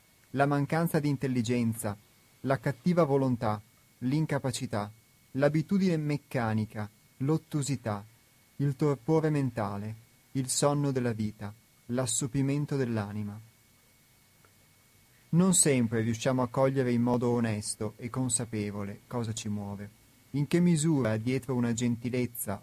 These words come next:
o una buona intenzione si celi la ricerca di un profitto,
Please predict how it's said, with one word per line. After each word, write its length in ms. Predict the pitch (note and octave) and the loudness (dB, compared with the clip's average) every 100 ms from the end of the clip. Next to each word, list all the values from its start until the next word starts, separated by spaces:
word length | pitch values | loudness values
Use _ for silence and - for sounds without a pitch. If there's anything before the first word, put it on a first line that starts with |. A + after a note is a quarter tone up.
| - | -6
o 100 | B2 | -2
una 200 | B2+ A#2+ | 0 0
buona 220 | A#2 B2 | 0 0
intenzione 800 | A#2 A2+ A2 G#2+ C3 B2+ C#3+ C3 - _ - | 0 0 -2 -4 -2 -2 -2 -6 -10 _ -10
si 180 | C#3 | -6
celi 260 | - C#3+ C#3+ | 0 0 2
la 120 | C3 | 2
ricerca 420 | B2 - C#3 C3+ | 0 0 -2 0
di 80 | C3 | -2
un 100 | B2 | -2
profitto, 640 | A#2 A2+ A2 G2+ - G#2 | -4 -6 -6 -8 -6 -8